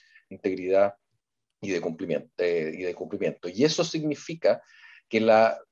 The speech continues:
eh, el trabajo de los abogados al interior de la empresa ha tenido que salir a encontrar al negocio y acompañarlo desde la génesis de lo que está ocurriendo, en una mirada mucho más proactiva de lo que probablemente ocurría hace diez, quince, eh, o para qué decir, veinte años atrás.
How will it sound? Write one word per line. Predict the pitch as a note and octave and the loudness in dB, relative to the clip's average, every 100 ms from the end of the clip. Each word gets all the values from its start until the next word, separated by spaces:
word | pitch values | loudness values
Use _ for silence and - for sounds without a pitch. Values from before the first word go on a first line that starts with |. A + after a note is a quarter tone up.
| _ - | _ 2
eh, | A2+ G#2+ G#2+ | 4 6 4
el | A#2 A2 | 0 4
trabajo | A#2+ C#3+ D#3 D#3+ | 6 6 6 2
de | |
los | C3+ B2 | 2 2
abogados | A#2 B2 C3+ | 2 4 4
al | C3 | 2
interior | A#2+ B2 B2 | -2 -4 -2
de | B2 | -2
la | |
empresa | A2+ B2+ - B2 | -4 -4 0 0
ha | |
tenido | A#2 A#2+ A#2+ B2 A#2+ | 0 -2 0 0 -2
que | A2+ A#2 - | -4 -4 -8
salir | - - G#2+ B2 C#3+ - _ _ _ | -6 0 2 2 0 -4 _ _ _
a | - G#2 G#2+ | 0 0 2
encontrar | A#2+ A2+ A#2 G#2+ D3 G#3 - | 0 0 0 2 2 2 2
al | B2 | -2
negocio | A2+ F2+ D#2+ - F3 - - | -2 -4 -6 -8 -10 -10 -4
y | A2+ | 2
acompañarlo | A2 A#2 A2 A2 A#2 B2 C#3 C#3+ | 2 2 2 2 2 2 4 2
desde | A#2+ A2 A2+ | 2 -2 0
la | G#2 | -2
génesis | - F3 E3 D3 A#2 | 0 0 0 -2 0
de | A2 | 0
lo | G#2+ | 0
que | G2 | -2
está | - | 0
ocurriendo, | F2+ - - C#2 D#2+ C3+ - _ - - _ - | 0 0 -6 -6 -6 -8 -8 _ -20 -20 _ -2
en | A2+ | 4
una | C3+ | 6
mirada | C#3+ D3+ D3+ | 8 8 6
mucho | D#3+ E3 | 2 0
más | E3 | 0
proactiva | E3+ D#3 - E3 E3 | 4 4 4 2 4
de | D3 | 4
lo | C3 | 2
que | |
probablemente | C#3 B2 B2+ C3 B2 C3 | 4 4 4 2 -2 -4
ocurría | A#2+ B2 B2 | -4 2 2
hace | A#2+ A#2 | 2 0
diez, | A2+ B2 A#2+ - | 0 0 0 -6
quince, | - A#2 - A#2 A2+ | -2 -2 0 0 0
eh, | A2+ G#2 G2 | -2 -4 -2
o | G2 | 0
para | G2 G2 | 4 4
qué | G2+ | 2
decir, | F#2+ G#2+ G2 | -4 -6 -4
veinte | G2+ G2+ G2 | -4 -2 -2
años | F#2+ F#2+ | -2 -4
atrás. | F#2 - | -6 -6